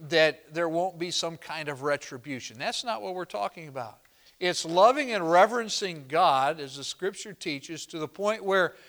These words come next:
we love Him so much we just don't want to offend Him. We don't want to hurt Him. And so we make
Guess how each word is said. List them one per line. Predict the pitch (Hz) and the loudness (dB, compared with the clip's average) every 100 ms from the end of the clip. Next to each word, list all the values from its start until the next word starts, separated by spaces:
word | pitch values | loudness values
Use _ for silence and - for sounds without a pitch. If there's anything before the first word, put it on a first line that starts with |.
| _ | _
we | 165 | 2
love | 165 233 254 | 6 6 6
Him | 214 | -2
so | - 196 | -2 0
much | 190 196 - | 0 0 -2
we | 233 | -6
just | 240 - | -4 -2
don't | 226 226 | -2 -2
want | 226 | -2
to | 214 | -4
offend | - 247 269 | -6 -6 -6
Him. | 143 | -6
We | 156 | -4
don't | 240 226 | -2 -2
want | 202 | -2
to | |
hurt | 175 170 339 | -2 -2 -4
Him. | 233 101 _ _ _ _ _ _ _ _ _ _ _ _ _ | -8 -10 _ _ _ _ _ _ _ _ _ _ _ _ _
And | 156 151 - | -2 -2 0
so | - 202 196 156 - - | 2 4 6 4 0 -8
we | 156 165 | -2 0
make | 170 165 151 | 2 0 0